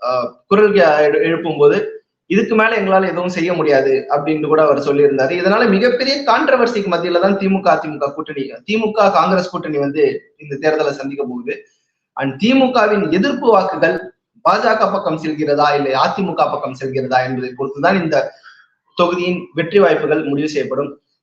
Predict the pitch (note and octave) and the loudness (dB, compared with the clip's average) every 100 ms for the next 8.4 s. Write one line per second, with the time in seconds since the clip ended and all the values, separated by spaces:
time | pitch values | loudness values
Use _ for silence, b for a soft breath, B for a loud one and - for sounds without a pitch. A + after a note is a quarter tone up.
0 | - F3+ B3+ C#4 D4 A3+ G#3+ A3+ A#3 G3+ | 0 2 2 2 2 4 4 2 0 -4
1 | F3 E3+ D3+ F#3+ B3 B3+ A3 G#3 G#3+ G3+ | -4 -2 -2 -2 -2 2 4 4 2 -2
2 | D#3 D3+ G#3+ G#3+ F3+ D#3+ G#3+ - - _ | -2 2 2 4 4 2 -2 -4 -16 _
3 | _ D3 G3+ A3 G3 E3+ - A#3 F#3+ F#3+ | _ 2 4 4 4 2 -2 2 2 4
4 | G#3 E3 - F3 F3+ D#3 E3 G#3+ G#3 F#3 | 2 2 0 -2 0 2 2 0 0 0
5 | E3+ D3+ D#3 C#3 C3+ C3+ D#3+ D3+ D#3+ D#3 | 0 0 0 0 0 0 0 0 0 -2
6 | - - G#3 B3 A#3+ G#3+ G#3 - F3 G3 | -8 0 2 2 0 0 -2 -6 -2 0
7 | F#3 F3 D#3+ C#3 D3 - - b b _ | 0 0 0 2 0 -2 -12 b b _
8 | B2+ F#3 B3+ C4 | 0 2 2 2